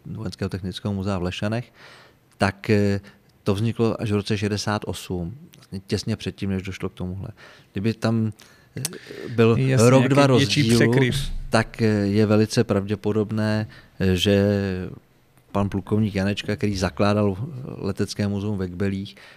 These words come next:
Speaker 1: a který potom vlastně velmi aktivně se snažil zachraňovat, eh,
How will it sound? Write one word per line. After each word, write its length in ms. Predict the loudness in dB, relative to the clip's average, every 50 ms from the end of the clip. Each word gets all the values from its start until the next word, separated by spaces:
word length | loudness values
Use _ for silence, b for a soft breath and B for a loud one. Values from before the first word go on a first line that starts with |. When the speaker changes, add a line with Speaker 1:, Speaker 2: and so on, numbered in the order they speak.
| B B
Speaker 1:
a 80 | -14
který 260 | -10 -6 -4 -4 -4
potom 340 | -4 -6 -8 -6 -4 -4 -4
vlastně 460 | -4 -4 -6 -6 -4 -4 -2 -2 -4 -6 B B B B B B -8
velmi 260 | -6 -4 -2 -2 -4
aktivně 920 | -4 -6 -10 -10 -8 -6 -4 -4 -4 -4 -4 -2 -2 -4 -4 -6 -8 -10 -14 -16
se 200 | -14 -10 -10 -8
snažil 360 | -6 -6 -6 -4 -4 -4 -4
zachraňovat, 920 | -4 -6 -8 -6 -6 -4 -4 -2 -2 -4 -4 -6 -6 -8 -10 -12 _ -20 _ b b b b b b -8
eh, 40 | -6